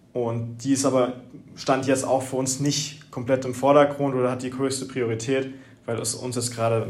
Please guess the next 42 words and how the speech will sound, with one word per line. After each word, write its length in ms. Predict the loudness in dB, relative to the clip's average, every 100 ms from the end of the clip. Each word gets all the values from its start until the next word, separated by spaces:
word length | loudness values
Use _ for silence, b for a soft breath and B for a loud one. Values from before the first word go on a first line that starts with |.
| -4
mehr 120 | -4
um 60 | -2
die 80 |
Kundengewinnung 640 | -4 -6 -4 -2 -2 -4 -6
geht. 360 | -8 -8 -14 b b b b b b b _
Was 160 | -8 -6
natürlich 280 | -4 0 4
auch 140 | 6
im 100 | 4
Zuge 560 | 0 2 4 4 4 0 -2
von, 320 | -2 -2 -2
äh, 220 | -2 -2
sozialen 420 | -4 -2 0 2 2
Medien 240 | 0 0
immer 200 | 0 2
wieder 160 | 4 4
genannt 280 | 4 2
wird, 200 | 2 0 0 B B B
ist 100 | -6
das 100 | -4
Thema 260 | 0 2 2
Inf-, 280 | 0 -2 -4
Influencer. 800 | 0 4 6 6 4 4 4 0 B B B B -20 -20 -8 -4
Diese 200 | 0 0
sind 180 | -2
für 120 | -4 -4
uns 320 | -2 -4 0
auch 360 | 2 2 -2 -10 B B -6
sehr 300 | 2 6 6
relevant. 760 | 6 6 6 4 0 -6 -2
Wir 100 | 0
haben 100 | 2
da 80 | 4
auch 140 | 2
früh 340 | -2 0 0 0
viele 260 | 0 0
Dinge 280 | 2 2 2
ausprobiert. 800 | 2 2 0 -6 4 4 4 -2
Was 200 | -8 -6
wir 80 | -6
festgestellt 760 | -2 -2 -2 -4 -2 0 0 0
haben, 420 | 0 0 -4